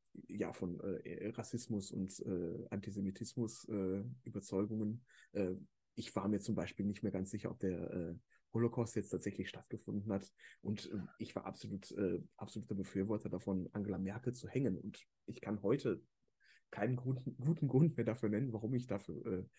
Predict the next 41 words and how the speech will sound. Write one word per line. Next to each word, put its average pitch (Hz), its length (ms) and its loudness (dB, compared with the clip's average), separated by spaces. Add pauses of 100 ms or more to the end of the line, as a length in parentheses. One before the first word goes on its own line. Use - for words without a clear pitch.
(220)
warum 107 240 2
ich 123 100 2
damals 101 300 0
dafür 117 380 2
war. - 200 -6 (640)
Ähm, 92 480 0 (1120)
und, - 340 -6
äh, 85 200 -12
ja, 113 360 -2 (500)
auch 113 200 2
wenn 127 100 8
ich 135 120 2
dann 117 120 4
die 117 80 2
wissenschaftliche 120 560 0
Methode 120 400 2
hatte 101 180 0
und 110 120 2
mich 107 160 -4
quasi 107 240 4
ein 98 160 2
wenig, 113 360 0
äh, 98 280 2 (260)
schon - 180 -4
aus 95 140 -2
dem 110 140 -4
Sumpf 120 220 0
herausziehen 120 520 2
könnte, 123 340 2
hat 95 120 -4
es - 80 -10
doch 110 160 0
nicht 127 180 0
gereicht 107 400 0
und 98 100 0
ich - 120 -8
bin 104 100 0
nochmal 82 340 2 (640)
dementsprechend 98 500 0
tiefer 104 240 -4
reingekommen. 113 760 0